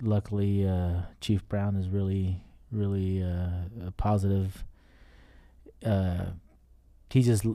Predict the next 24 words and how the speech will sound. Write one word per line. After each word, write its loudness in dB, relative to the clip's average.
he 2
just 0
likes 0
the -2
mental 0
health 0
aspect -4
and -6
helping -2
S 0
U 0
students. -2
So -4
that's -2
why 2
I 6
was, 4
I 0
get 4
a 2
chance 2
to -8
do 6
that. 2